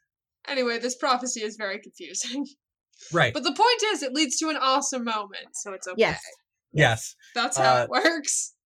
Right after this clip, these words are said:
Speaker 2: a-, accidental, uh, feminist iconic moment written by J R R Tolkien. <laughs>
Speaker 1: <laughs> Yeah, I don't think we can give him a lot of credit for it.
Speaker 3: Yeah.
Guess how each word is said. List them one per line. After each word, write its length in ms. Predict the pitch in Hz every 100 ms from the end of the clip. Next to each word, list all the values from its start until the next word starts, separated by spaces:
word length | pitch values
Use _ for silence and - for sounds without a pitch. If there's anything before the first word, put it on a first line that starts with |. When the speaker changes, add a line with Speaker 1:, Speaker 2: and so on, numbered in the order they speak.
| _ -
Speaker 2:
a-, 160 | 170 -
accidental, 960 | 170 170 180 165 156 170 151 139 127 -
uh, 360 | 135 131 131 - 151
feminist 440 | 151 143 139 -
iconic 420 | 139 127 139 127
moment 320 | 127 123 117 113 _ _ 135
written 260 | 131 127
by 280 | 123 120 113 -
J 120 | 127
R 100 | 123
R 60 | 110
Tolkien. 440 | - 123 - 160 -
<laughs> 100 | 359 - - 762 - 571 - - _ _ _ _ _ -
Speaker 1:
<laughs> 500 | 381 330 302 277 - - - _ - - - 226
Yeah, 220 | 247 226
I 120 | 220 254
don't 160 | 240
think 140 | 240 214
we 80 | 208
can 120 | 196
give 120 | 190
him 140 | 196 185
a 40 |
lot 180 | 185 185
of 60 | 208
credit 320 | 202 202 196
for 200 | 208 208
it. 140 | 208 - _ _ _ _
Speaker 3:
Yeah. 320 | 220 190 185